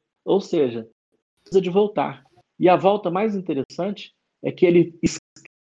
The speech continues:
um livro pra voltar, não pra escrever o que aconteceu, mas pra tentar descobrir onde que ele errou nas suas análises, onde que ele pode acertar agora.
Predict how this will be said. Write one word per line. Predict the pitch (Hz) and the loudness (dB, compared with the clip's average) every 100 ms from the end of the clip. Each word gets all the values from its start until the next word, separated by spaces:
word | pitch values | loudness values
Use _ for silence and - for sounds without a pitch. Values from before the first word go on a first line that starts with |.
| _ 156 | _ -4
um | 131 | 0
livro | 123 165 262 202 135 107 - _ _ _ | 2 2 2 2 0 -2 -6 _ _ _
pra | 160 160 | 0 2
voltar, | 143 123 110 165 180 160 - _ _ _ _ _ _ - | 2 0 2 0 0 -2 -10 _ _ _ _ _ _ -10
não | 117 139 208 294 - | -4 0 2 0 -2
pra | - 254 _ _ | -2 -2 _ _
escrever | - 139 120 - 185 226 | -6 -4 -4 2 2 2
o | |
que | 220 196 | 0 -6
aconteceu, | 196 202 196 185 - - 143 110 - _ _ | -4 -8 -6 -8 -8 -4 -4 -4 -10 _ _
mas | 127 135 - | -10 -10 -6
pra | 139 | -6
tentar | 139 135 135 165 | -4 -6 -2 -2
descobrir | 151 - 123 107 185 170 - _ _ - | -4 -4 -2 2 2 2 -2 _ _ -2
onde | 151 208 - | 2 2 0
que | - | 2
ele | 214 262 | 2 4
errou | 262 190 - _ 147 160 | 2 0 -8 _ 2 4
nas | 143 131 | 2 -2
suas | - 127 113 | -4 -4 -2
análises, | 113 107 113 135 139 | -4 -4 -4 -4 -4
onde | 143 147 | -4 -4
que | - | -2
ele | 147 | -4
pode | - 143 156 151 | -2 0 2 0
acertar | 151 160 - - 135 | -2 -4 -4 -6 -4
agora. | 139 113 104 101 | -2 -4 -4 -6